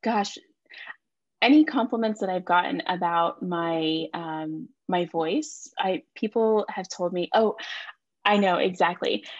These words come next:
Um, I, I once had a flight attendant friend. I, I used to be a flight attendant, and I, I had a, a flight attendant that I worked with on a flight to L A. And as we were getting off the plane, she's like, "Your voice is so calming.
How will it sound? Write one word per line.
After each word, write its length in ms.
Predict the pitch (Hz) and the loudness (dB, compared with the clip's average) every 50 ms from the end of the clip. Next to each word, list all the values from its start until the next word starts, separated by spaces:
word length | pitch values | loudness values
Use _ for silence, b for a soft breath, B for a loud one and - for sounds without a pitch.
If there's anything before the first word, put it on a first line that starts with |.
| B B | B B
Um, 300 | - 196 190 185 185 190 185 | 2 4 4 4 2 0 0
I, 160 | - - 202 202 - | 0 0 0 2 2
I 100 | - 196 | 2 2
once 280 | 190 196 196 208 208 - | 2 2 2 0 0 -2
had 340 | 220 220 208 202 196 196 - | -4 0 2 2 2 2 2
a 220 | - 190 185 180 180 | -2 -2 0 -2 -2
flight 300 | - - - 180 185 196 | -2 2 2 2 2 2
attendant 420 | 185 - 196 180 180 - - - | 0 -4 -4 -4 -6 -6 -6 -2
friend. 340 | - 180 175 170 170 175 175 | 0 2 2 2 0 0 -4
I, 260 | 175 175 170 - 185 | -6 -8 -6 -4 -4
I 40 | 180 | -4
used 160 | 180 - - | -4 -6 -10
to 80 | - 185 | -10 -10
be 20 | |
a 40 | 180 | -6
flight 200 | - 175 170 170 | -2 -2 -2 -2
attendant, 360 | 170 - - 170 165 - - - - | -2 -8 -12 -10 -8 -10 -10 -6 -4
and 140 | - 180 175 | -2 -2 0
I, 180 | 175 170 175 175 - - | 0 0 -2 -2 -4 -4
I 120 | 175 175 | -6 -6
had 220 | 175 175 175 175 175 | -6 -4 -2 -2 -2
a, 360 | 175 175 _ _ _ - 175 | -2 -4 _ _ _ -12 -12
a 60 | 170 - - | -6 -2 0
flight 160 | 185 180 185 | 0 0 0
attendant 260 | - 185 170 - 185 | -2 -6 -8 -6 -6
that 60 | 175 | -6
I 60 | 170 | -4
worked 260 | 165 175 175 180 - 180 | -2 -2 -2 -2 -2 -6
with 120 | 175 - | -6 -4
on 280 | 175 170 170 165 165 165 | -4 -4 -4 -4 -6 -8
a 60 | 165 | -10
flight 280 | _ - 170 165 - - - | _ -2 -2 -2 -2 -4 -8
to 320 | - 185 175 170 170 - - | -10 -8 -6 -6 -6 -6 -4
L 160 | 175 170 170 | -4 -4 -2
A. 260 | 170 170 170 170 165 160 | -2 -2 -2 -2 -2 -2
And 160 | 160 165 - _ b b b b b b b b - | -4 -6 -10 _ b b b b b b b b 2
as 180 | 196 190 196 | 2 2 4
we 80 | 202 202 | 4 4
were 80 | 202 190 | 4 4
getting 220 | 190 190 185 180 | 4 4 4 2
off 140 | 185 180 - | 2 0 -2
the 80 | 185 | -6
plane, 400 | 175 - - 185 175 170 170 170 | -8 -6 -4 -4 -4 -2 -4 -4
she's 240 | 175 - 202 185 - | -6 -8 -8 -6 -4
like, 240 | 190 180 180 - - b b b b b b b b b - | -4 -4 -4 -6 -10 b b b b b b b b b -2
"Your 140 | 277 269 | 0 0
voice 340 | - 294 320 330 320 311 - | 2 2 2 2 2 2 2
is 200 | 302 277 - - | 0 0 -2 -2
so 160 | - 262 277 | -2 0 0
calming. 640 | 277 277 - 226 220 208 208 196 180 175 170 170 170 | 0 0 -2 -4 -4 -4 -4 -4 -6 -6 -6 -8 -10